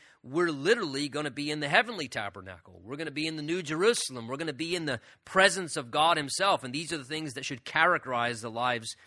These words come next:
of those of us who long for that ultimately. So he's describing things that matter to God. So again, we should take note. Hey, this is what matters to God. These are the kind of people God likes to spend time with. First of all, he mentions verse two,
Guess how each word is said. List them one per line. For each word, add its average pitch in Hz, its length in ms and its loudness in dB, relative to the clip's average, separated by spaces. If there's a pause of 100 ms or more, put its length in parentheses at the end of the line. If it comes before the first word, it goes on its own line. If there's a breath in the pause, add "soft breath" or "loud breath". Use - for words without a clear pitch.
(240 loud breath)
of 117 200 -8
those 127 260 -2
of 113 80 -8
us 120 160 -4
who 123 140 -8
long 135 420 -4
for 120 160 -10
that 107 280 -8 (800)
ultimately. 120 520 -2
So 135 120 -8
he's 127 140 -8
describing 147 640 2
things 135 300 -6
that 135 160 -8
matter 127 480 4
to 180 120 -8
God. 151 420 2
So 147 120 -4
again, 139 220 -4 (360 loud breath)
we 139 140 -2
should 151 220 0
take 185 200 2
note. 190 320 0
Hey, 170 140 -4
this 120 240 -2
is 156 140 -4
what 139 100 -6
matters 135 380 -2
to 156 80 -6
God. 190 320 0
These 123 160 -8
are 120 40 -12
the 123 80 -10
kind 120 120 -6
of 113 80 -12
people 117 240 -8
God 110 280 -4
likes 104 220 -8
to - 80 -14
spend 107 300 -10
time 131 320 -6
with. - 280 -14 (480 loud breath)
First 151 280 2
of 113 80 -8
all, 135 100 4
he 135 140 -2
mentions 131 360 -4
verse 123 320 -4
two, 151 320 -6